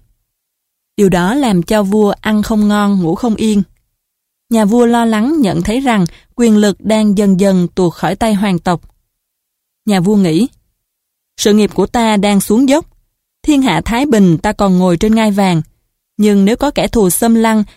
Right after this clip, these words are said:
thì liệu chúng có để đầu ta yên trên cổ chăng?" Rồi một buổi sáng nọ, nhà vua cùng với đoàn tùy tùng ngự triều. Như thường lệ, nhà Chiêm Tinh, bốn vị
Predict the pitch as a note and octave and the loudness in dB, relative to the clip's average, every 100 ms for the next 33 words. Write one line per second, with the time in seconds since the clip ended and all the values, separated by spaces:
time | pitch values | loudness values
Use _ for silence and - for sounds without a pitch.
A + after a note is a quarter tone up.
0 | - A#3+ G#3 E3+ - A3 C4+ F4 D#4+ F#3 | -6 0 2 0 0 0 0 0 0 0
1 | G3+ A3 F#3+ - A3 - A#3 A3+ A#3+ A3 | 0 0 -2 -2 -4 -2 -2 0 0 0
2 | E3 F3+ B3+ A#3+ A#3+ _ _ _ _ _ | -2 -2 0 -2 -2 _ _ _ _ _
3 | _ _ _ _ _ _ _ _ _ A#3 | _ _ _ _ _ _ _ _ _ -2
4 | G#3+ G3+ G3 F3+ E3 F#3+ A3+ B3 D4 E3+ | 0 2 2 0 -2 -2 -2 -2 -2 -2
5 | - D#3 _ - G#3 F#3+ G3 A3 G#3+ - | -4 -6 _ -6 -2 0 0 0 0 0
6 | G3+ F3+ F3+ F#3 C4+ G#3+ F#3+ E3 G3 F3+ | 0 0 0 -2 -2 -2 -2 -2 -2 -4
7 | F#3+ F3+ E3 D#3+ D3+ D#3+ F#3+ F3+ D#3+ - | -2 -2 0 -2 -4 -2 0 0 -2 -6
8 | _ _ _ _ _ _ _ _ - C4 | _ _ _ _ _ _ _ _ -4 -4
9 | - A3 F3+ D#3+ D3 D#3+ _ _ _ A3+ | 0 0 0 -2 -4 -6 _ _ _ -4
10 | G#3+ G3 B3+ A#3+ B3+ A#3+ A3+ _ _ _ | -2 -2 0 0 2 2 0 _ _ _
11 | _ _ _ _ _ _ _ G3+ G#3 D4 | _ _ _ _ _ _ _ 0 0 2
12 | D#4+ D#3 | 0 0